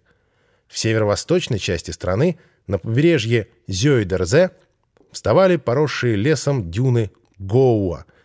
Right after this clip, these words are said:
сменившиеся лесными массивами Хелдера, в которых паслись овцы, водились кабаны и было множество замков.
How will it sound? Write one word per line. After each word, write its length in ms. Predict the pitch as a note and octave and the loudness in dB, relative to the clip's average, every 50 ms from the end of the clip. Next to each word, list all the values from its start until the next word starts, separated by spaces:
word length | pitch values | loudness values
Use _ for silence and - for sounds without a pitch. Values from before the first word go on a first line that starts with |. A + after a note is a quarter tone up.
| _ _ | _ _
сменившиеся 800 | - - - F2 A#2 E3 F#3 D#3+ - - C3+ C3 B2+ A#2+ - A#2 | -18 -10 -4 0 2 2 2 2 0 -2 -2 -2 -2 -2 -2 -2
лесными 400 | A2 A2 G2+ - - B2 A#2+ A2 | -2 -4 -4 -4 -2 -2 0 0
массивами 720 | G#2 F#2+ F#2 F2+ - - B2 B2 A#2 A2 A2 G#2+ G#2 F#2 _ _ _ _ | 0 0 -2 -4 -4 -4 -2 -2 0 0 0 -2 -4 -4 _ _ _ _
Хелдера, 600 | - - - D3 D3 C3 G#2 F#2 E2+ F2+ D2+ - - _ _ _ _ | -12 -4 -2 0 2 2 0 0 -2 -4 -6 -8 -14 _ _ _ _
в 40 | |
которых 400 | - - A#2+ C3 D#3 D3 A#2+ - | -6 -4 -2 0 0 0 0 0
паслись 440 | - B2+ A2+ - - A#2+ G#2+ - - - | -2 -2 -2 -2 -2 -4 -4 -4 -4 -2
овцы, 420 | - F#3 F#3+ - - - - C3+ - _ _ _ _ - | 0 0 0 -2 -4 -6 -6 -8 -8 _ _ _ _ -2
водились 360 | G#2 B2 E3+ G#3 F3 C#3 - | 0 0 2 2 0 0 -2
кабаны 560 | - - G#2+ G2+ G#2 G2+ G2+ C#3 F#3 F#3 - _ _ _ _ _ _ | -4 -4 0 0 0 2 2 2 0 0 -2 _ _ _ _ _ _
и 80 | - - | -6 -2
было 260 | A#2 F3 G#3+ G3 D3+ | 0 2 2 2 2
множество 560 | A#2 F#2+ F#2 A#2+ B2+ A#2+ A#2 - - G2+ G#2 | 0 0 0 0 0 -2 -4 -6 -8 -8 -6
замков. 680 | G2+ F2+ F2 F2+ G#2+ G#2 G2 F2 E2 - - E2 - _ | -6 -6 -2 0 2 2 2 0 -2 -8 -14 -18 -18 _